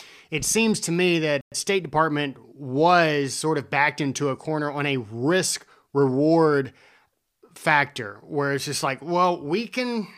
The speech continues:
make a change. Like you said, like, the risk, does the risk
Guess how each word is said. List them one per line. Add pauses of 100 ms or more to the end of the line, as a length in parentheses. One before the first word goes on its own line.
make
a
change. (120)
Like
you
said,
like,
the
risk,
does (340)
the
risk